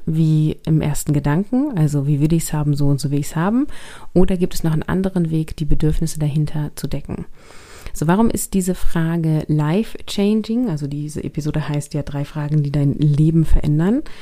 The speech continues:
Ähm, diese Frage hat das Potenzial, dein Leben und auch deine Vereinbarkeit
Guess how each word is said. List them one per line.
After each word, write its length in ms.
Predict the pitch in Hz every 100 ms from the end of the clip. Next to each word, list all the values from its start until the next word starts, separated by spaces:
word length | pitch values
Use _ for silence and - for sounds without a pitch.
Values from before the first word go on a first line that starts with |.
| - - - -
Ähm, 160 | 185 180
diese 220 | 202 285
Frage 420 | - 196 180 180
hat 120 | 180 170
das 100 | -
Potenzial, 840 | - 165 160 - 151 147 165 190 -
dein 360 | 151 151 156
Leben 440 | 156 160 160 170 180
und 140 | 160
auch 120 | 147
deine 220 | - 156
Vereinbarkeit 800 | 151 - 165 165 - 160 156 -